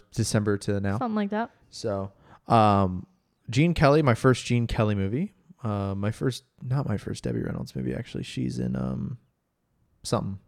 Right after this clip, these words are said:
Speaker 1: some animated movie I've seen, I think, or something. Um, Gene Kelly, you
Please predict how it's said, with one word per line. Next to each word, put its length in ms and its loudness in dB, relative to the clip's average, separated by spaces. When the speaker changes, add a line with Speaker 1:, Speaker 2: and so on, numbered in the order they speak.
Speaker 1:
some 180 0
animated 320 0
movie 240 -2
I've 100 -6
seen, 180 -4
I 40 -4
think, 240 -4
or 60 -4
something. 300 -4
Um, 640 -4
Gene 180 -2
Kelly, 280 4
you 580 0